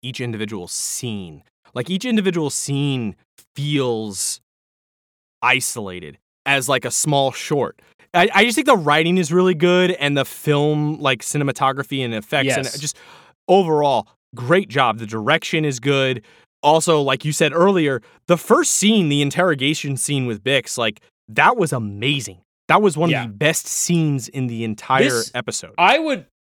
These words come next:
Speaker 2: I would argue if, if they're not, they're not listening.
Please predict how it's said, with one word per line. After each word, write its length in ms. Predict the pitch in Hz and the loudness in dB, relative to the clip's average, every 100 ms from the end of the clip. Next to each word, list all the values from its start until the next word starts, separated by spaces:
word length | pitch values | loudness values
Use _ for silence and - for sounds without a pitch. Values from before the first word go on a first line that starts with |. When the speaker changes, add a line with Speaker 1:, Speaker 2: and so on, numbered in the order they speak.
| _ | _
Speaker 2:
I 140 | 165 | 0
would 140 | 214 220 | 0 0
argue 440 | 165 180 170 196 | 0 0 0 -4
if, 280 | 156 151 - | -2 -4 -8
if 360 | - 143 - - | -8 -8 -10 -8
they're 140 | 151 | -4
not, 260 | 175 160 127 | -2 -4 -6
they're 120 | 151 | -2
not 160 | 165 135 | -2 -2
listening. 400 | 117 107 90 | -6 -10 -16